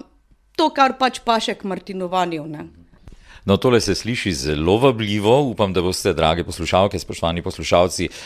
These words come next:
Speaker 2: kdaj uspeli ujeti kakšno od teh doživetij. Eh, morda pa ob koncu najinega pogovora, gospa Viher, samo še, eh, tole, eh, kraji so znani tudi po mlinih.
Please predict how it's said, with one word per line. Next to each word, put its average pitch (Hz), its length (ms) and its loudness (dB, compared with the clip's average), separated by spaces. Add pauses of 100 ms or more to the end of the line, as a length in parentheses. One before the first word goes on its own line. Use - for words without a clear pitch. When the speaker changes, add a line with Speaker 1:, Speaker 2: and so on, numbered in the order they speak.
Speaker 2:
kdaj 95 540 2
uspeli 104 460 -4
ujeti 87 500 -2
kakšno 98 360 -2
od - 160 -4
teh 92 200 -2
doživetij. 85 540 0
Eh, - 460 -2
morda 104 340 2
pa 98 360 2
ob 78 120 -6
koncu 90 320 -2
najinega 85 360 -2
pogovora, 110 680 2
gospa 87 300 -4
Viher, 95 340 0 (260)
samo 98 440 0
še, 101 300 2
eh, - 480 -6 (320)
tole, 131 320 2
eh, 107 160 2 (640)
kraji 135 360 -2
so 107 140 -2
znani 98 380 -2
tudi 104 220 -6
po - 140 -6
mlinih. 76 600 -6